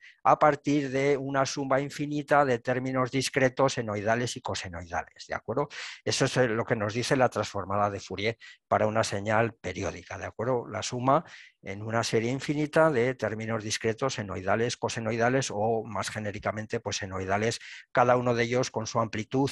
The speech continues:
y fase. Según la figura de arriba, pasaríamos de un dominio temporal, donde la señal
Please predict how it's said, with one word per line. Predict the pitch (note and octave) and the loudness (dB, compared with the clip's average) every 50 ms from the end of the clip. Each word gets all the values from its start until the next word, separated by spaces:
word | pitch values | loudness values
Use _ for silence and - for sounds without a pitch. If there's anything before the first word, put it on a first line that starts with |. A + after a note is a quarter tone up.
| - - | -2 -8
y | B2+ G2+ | -10 -8
fase. | - F#2+ C#2+ - - - - _ _ - - - - - - _ | -4 -4 -4 -4 -6 -10 -12 _ _ -20 -20 -18 -18 -18 -16 _
Según | - - - A#2 A2+ A#2 A#2 | -4 2 2 2 4 4 4
la | A2 | 4
figura | - - B2 A2+ A#2 B2 B2 | 4 2 2 2 4 4 6
de | C3+ C#3+ | 8 6
arriba, | D3 D3+ D#3+ D#3 D#3 E3 D#3+ - | 6 6 4 6 6 6 6 6
pasaríamos | B2 A#2 - A#2 G2 G#2+ A2+ A2 A2+ A2+ G#2 | 2 2 2 2 0 2 0 -2 -2 -4 -6
de | A2+ A#2 | -6 -6
un | A2 | -4
dominio | A2 G#2+ A#2 C#3 C3+ A#2+ A2 G2+ G2 | -2 -2 -2 -2 -2 0 -2 -2 0
temporal, | - B2 B2+ C#3+ B2+ - F3 F#3 F#3 F3+ F#3+ F#3+ E3+ | 2 0 0 0 2 2 6 8 8 8 8 6 4
donde | B2 A2 G#2+ G#2+ | 0 -2 -2 -2
la | G#2 G2+ G2+ | 0 0 0
señal | - - G2+ G#2 A2 G#2+ G#2+ | -2 -4 -2 2 4 4 2